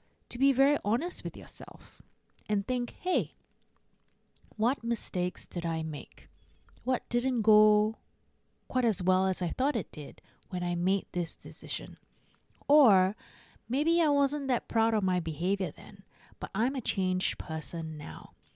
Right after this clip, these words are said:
So basically, the past, I believe, can give us a lot of useful data. Just make sure that you don't judge yourself about it. It's just data gathering information.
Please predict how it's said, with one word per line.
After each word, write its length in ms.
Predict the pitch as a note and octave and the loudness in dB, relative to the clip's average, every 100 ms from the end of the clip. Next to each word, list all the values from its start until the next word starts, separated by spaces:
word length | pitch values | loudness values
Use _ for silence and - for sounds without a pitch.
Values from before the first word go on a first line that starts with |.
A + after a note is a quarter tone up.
| _ _ - | _ _ -6
So 160 | - | -2
basically, 480 | C4 D#4 - E4+ F4 | 0 0 0 0 0
the 80 | C4+ | -2
past, 580 | - - C#4+ B3+ - - | -4 0 2 2 -2 -4
I 100 | F#3+ | -2
believe, 640 | E3+ F3 E3+ G3 C4+ E4 - - - - - | 0 0 0 -2 -2 -6 -12 -20 -20 -20 -6
can 200 | G#3+ G3+ | -2 2
give 160 | A3+ | 2
us 240 | B3+ B3+ - | 2 -2 -4
a 80 | F3+ | -2
lot 500 | F3 F3+ F#3 B3+ C4 - | 0 2 0 0 -4 -6
of 200 | F3+ E3+ | -8 -6
useful 600 | E3 G3+ - - G#3+ G3+ | 0 0 0 -2 -2 -4
data. 580 | E3 E3+ E3 C#3+ D3 - - _ _ _ _ - | -4 -6 -6 -10 -14 -16 -20 _ _ _ _ -6
Just 280 | E4+ G#4 - | -2 -2 -4
make 180 | B4 - | -6 -2
sure 220 | - F#4+ | 2 2
that 140 | B3 | 2
you 80 | G3+ | 2
don't 260 | A3 A3 F3 | 2 2 2
judge 360 | F3+ A#3 - | 0 0 -4
yourself 400 | D#3+ - F#2 - | -6 -8 -12 -12
about 280 | - - - | -14 -12 -12
it. 120 | - _ _ _ - | -14 _ _ _ -10
It's 180 | G#3 - | -8 -4
just 380 | D#4 D#4+ - - _ - - - | -2 -2 -4 -14 _ -20 -16 -6
data 340 | E3+ G3+ B3 | -2 -2 -2
gathering 640 | B3 A#3+ B3+ C4 C#4 C4+ - - | -2 -2 0 -2 -4 -10 -10 -6
information. 800 | F3 F#3+ F3 D#3+ - - - | -4 -2 -2 -4 -6 -8 -14